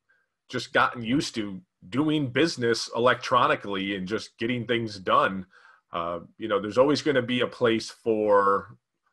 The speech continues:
that more formal meeting where you're looking to close something or you're having a discussion about a really transformational gift.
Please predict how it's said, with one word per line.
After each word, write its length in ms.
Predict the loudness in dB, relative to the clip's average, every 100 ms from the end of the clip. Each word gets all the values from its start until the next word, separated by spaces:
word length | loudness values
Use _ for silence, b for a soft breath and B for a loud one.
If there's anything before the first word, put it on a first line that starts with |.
| _ -2
that 280 | 0 0 -2
more 240 | -4 -4
formal 460 | -2 -2 0 0 0
meeting 440 | -2 -8 -8 -6
where 100 | -6
you're 120 | -4
looking 300 | -4 -4 -6
to 60 | -10
close 400 | -4 -2 -2 -4
something 340 | -8 -6 -8
or 60 | -6
you're 120 | -4
having 260 | -4 -4 -8
a 40 |
discussion 520 | -8 -4 -4 -4 -8
about 200 | -6 -6
a 60 | -4
really 240 | -6 -8
transformational 920 | -12 -10 -10 -10 -8 -8 -8 -10 -12
gift. 340 | -6 -6 -6